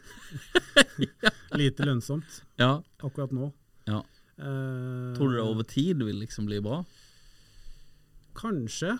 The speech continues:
Speaker 1: Ja.
Speaker 2: Håper jo det, selvfølgelig. Eh, og det er ikke at jeg er motstander av, eh, av E S G og sånne ting. Absolutt ikke. Jeg håper jo at det, men akkurat nå, hvis du ser rent økonomisk på det da, eh, kynisk bare på tallene, så er det ikke lønnsomt.
Speaker 1: Mm.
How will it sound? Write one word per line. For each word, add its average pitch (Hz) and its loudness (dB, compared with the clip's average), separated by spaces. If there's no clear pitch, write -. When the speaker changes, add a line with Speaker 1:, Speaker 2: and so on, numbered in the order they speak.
Speaker 1:
Ja. 113 0
Speaker 2:
Håper 156 -6
jo 113 -8
det, 113 -8
selvfølgelig. 127 -6
Eh, 156 -12
og 156 -8
det 147 -6
er 127 -6
ikke 175 -8
at 151 -10
jeg 143 -4
er 139 0
motstander 110 -6
av, 113 -10
eh, 113 -10
av 113 -12
E 117 -10
S - -14
G 107 -12
og 113 -8
sånne 110 -10
ting. 151 -6
Absolutt 160 -12
ikke. 143 -8
Jeg 135 -4
håper 131 -10
jo 147 -8
at 131 -14
det, 120 -10
men 131 -4
akkurat 139 -8
nå, 131 -2
hvis 131 -6
du 127 -12
ser 131 -8
rent 127 -8
økonomisk 131 -6
på 165 -8
det 165 -6
da, 127 -16
eh, 101 -16
kynisk 127 -6
bare 127 -8
på 135 -12
tallene, 120 -8
så 123 -12
er 92 -18
det 107 -16
ikke 143 -6
lønnsomt. 139 -8
Speaker 1:
Mm. 104 0